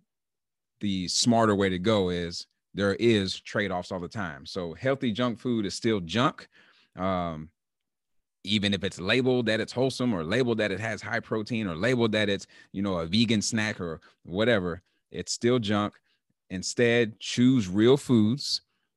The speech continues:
and enjoy some of the things that you know might not work for your goals sometimes, but your mindset around it is important. Don't think that you're doing something healthy when you're really not. So lie number five.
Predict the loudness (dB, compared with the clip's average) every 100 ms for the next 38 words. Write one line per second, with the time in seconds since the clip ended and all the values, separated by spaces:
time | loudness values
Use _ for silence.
0 | -8 -2 0 0 0 -2 -4 -4 -2 0
1 | 2 2 2 0 0 -2 -4 -4 -4 -4
2 | -4 -2 -2 -4 -4 -6 -6 -4 -4 -6
3 | -6 -6 -2 -2 -2 -4 -10 _ _ -4
4 | 0 2 2 0 -2 -4 -8 -10 _ -4
5 | -4 -2 -4 0 0 0 0 -2 -2 -2
6 | -2 0 0 -2 -4 -6 -6 -4 0 0
7 | 0 -8 -10 -4 -4 0 0 0 -2 -2
8 | -2 -4 -4 -6 -4 -2 -2 -2 -6 -6
9 | -6 -4 -4 -4 -6 -6 -16 -20 _ _
10 | _ _ -16 -8 -6 -8 -10 -6 -2 2
11 | 2 0 -4 -6 -8 -6 -4 -4